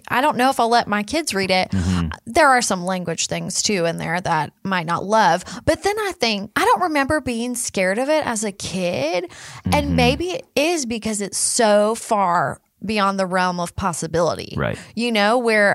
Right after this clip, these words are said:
Speaker 1: a kid, an eight-year-old may read this and say, I'm not gonna, a peach is not gonna grow in my backyard
Speaker 2: <laughs> Right.
Speaker 1: and these giant bugs aren't gonna come out. Therefore, I don't have to be afraid of being on a peach in the ocean and
Speaker 2: Right.
Speaker 1: sharks attacking us because it's so crazy.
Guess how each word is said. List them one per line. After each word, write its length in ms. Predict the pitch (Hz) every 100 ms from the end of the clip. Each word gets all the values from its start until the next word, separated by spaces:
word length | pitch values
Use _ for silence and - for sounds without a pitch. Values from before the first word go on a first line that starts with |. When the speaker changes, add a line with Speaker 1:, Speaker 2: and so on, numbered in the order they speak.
| -
Speaker 1:
a 60 |
kid, 440 | 208 - 269 262 254 -
an 100 | 226
eight-year-old 380 | 220 226 269 254
may 220 | 220 226
read 240 | 214 247 240
this 320 | 185 175 - -
and 180 | 196 185
say, 520 | - 185 170 160 - _ _ _ _ _ _ -
I'm 120 | 233
not 180 | 302 294
gonna, 200 | 294 277
a 80 | 220
peach 300 | 240 302 -
is 100 | 302
not 140 | 269 262
gonna 160 | 247
grow 260 | 190 208 240
in 60 | 220
my 120 | 196
backyard 840 | 214 220 - - 247 226 202 202 -
Speaker 2:
<laughs> 60 |
Right. 100 | 139 -
Speaker 1:
and 160 | 226 233
these 220 | 247 214
giant 360 | 240 247 269
bugs 300 | 233 311 339
aren't 180 | 269 208
gonna 200 | 196 180
come 200 | 196 196
out. 320 | 180 185 233 - - -
Therefore, 360 | 269 277 311
I 60 | 277
don't 200 | 269 254
have 240 | 233 320 359
to 100 | 262
be 120 | 220
afraid 460 | 196 202 190 190 180
of 200 | 190 175
being 240 | 208 202
on 140 | 202
a 40 | 190
peach 460 | - 262 214 208 -
in 140 | 208
the 140 | 196
ocean 380 | 262 320 240 208
and 120 | 196
Speaker 2:
Right. 40 | 185
Speaker 1:
sharks 260 | 403 - 233
attacking 420 | 214 143 - 180
us 200 | 185 -
because 500 | - 208 202 196 -
it's 140 | 240 233
so 140 | 311
crazy. 500 | 294 415 554 - 190